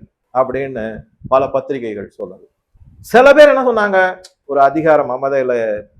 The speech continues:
ஜெய்சங்கர் இது மாதிரி பேசுறாரு. அதுக்கு தான் அவர் என்ன சொன்னாரு, "இது புதிய இந்தியா, ரெண்டாயிரத்தி பதினாலாம் ஆண்டுக்கு பிறகு புதிய இந்தியா உருவாகியுள்ளது. இதுக்கு முன்னாடி இருக்கிற இந்தியா வேற, இருந்த இந்தியா வேற.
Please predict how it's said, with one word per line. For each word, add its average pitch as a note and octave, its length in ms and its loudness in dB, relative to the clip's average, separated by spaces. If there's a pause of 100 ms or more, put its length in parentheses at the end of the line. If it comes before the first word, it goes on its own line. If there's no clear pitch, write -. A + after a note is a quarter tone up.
(120)
ஜெய்சங்கர் A2+ 420 -8
இது G2 100 -12
மாதிரி G#2 200 -10
பேசுறாரு. - 400 -14 (160)
அதுக்கு G2+ 320 -8
தான் C3+ 140 2
அவர் A#2 140 2
என்ன B2+ 160 -4
சொன்னாரு, A#2+ 340 -8
"இது G#2+ 280 -12
புதிய D3+ 300 -8
இந்தியா, A#2 580 -12 (320)
ரெண்டாயிரத்தி A3+ 880 4 (160)
பதினாலாம் G3 720 6
ஆண்டுக்கு D3+ 540 -4
பிறகு E3 720 0
புதிய F3+ 280 -2
இந்தியா C#3+ 420 -2
உருவாகியுள்ளது. A#2+ 800 -6 (360)
இதுக்கு A#2+ 440 -12
முன்னாடி D3 180 -4
இருக்கிற A2+ 320 -6
இந்தியா G#2+ 320 -8
வேற, G2 520 -8
இருந்த B2 300 -10
இந்தியா G#2+ 280 -12
வேற. G2 240 -14